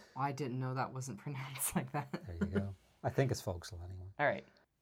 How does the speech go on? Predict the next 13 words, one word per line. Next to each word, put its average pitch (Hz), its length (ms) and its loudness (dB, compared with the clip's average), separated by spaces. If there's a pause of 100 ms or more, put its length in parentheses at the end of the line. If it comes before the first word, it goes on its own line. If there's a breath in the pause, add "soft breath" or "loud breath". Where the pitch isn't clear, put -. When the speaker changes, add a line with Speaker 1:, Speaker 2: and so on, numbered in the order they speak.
(140)
Speaker 2:
Stone 147 380 2
heaps 139 260 0
of 113 120 2
dead 127 240 2
builders. 120 460 2
I 123 120 0
guess - 160 -4
he's 120 120 0
seeing 101 220 0
rubble 104 300 2
and 98 160 0
ruin 104 380 0
and 95 240 -4